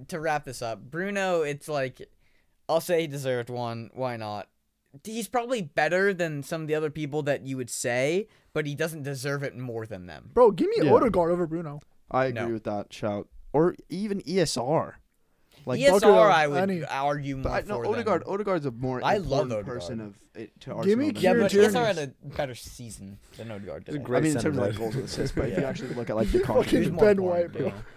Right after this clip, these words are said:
Speaker 3: Ben White, oh my God. Um, let's go on to the defense, by the way. Or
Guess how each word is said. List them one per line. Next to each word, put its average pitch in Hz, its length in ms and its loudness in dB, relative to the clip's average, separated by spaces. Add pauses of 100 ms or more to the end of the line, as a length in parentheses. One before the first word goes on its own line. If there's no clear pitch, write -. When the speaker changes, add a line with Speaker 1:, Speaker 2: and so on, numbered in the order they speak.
(360)
Speaker 3:
Ben 143 240 2
White, 107 300 -2
oh 113 120 -8
my 98 220 -10 (120)
God. 80 320 -12 (140)
Um, 135 220 4
let's 147 120 -2
go 190 100 4
on 143 60 4
to 127 60 0
the 113 100 -8
defense, 107 380 -12
by 92 140 -16
the 87 80 -14
way. 87 140 -12 (460)
Or 139 280 0